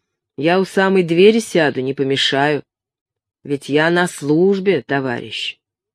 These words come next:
Леля не решилась более настаивать.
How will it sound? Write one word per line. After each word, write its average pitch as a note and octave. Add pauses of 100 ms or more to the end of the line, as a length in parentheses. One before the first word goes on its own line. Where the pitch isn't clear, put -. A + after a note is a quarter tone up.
(1900)
Леля A3+ (500)
не F#3
решилась E3+
более D3
настаивать. C#3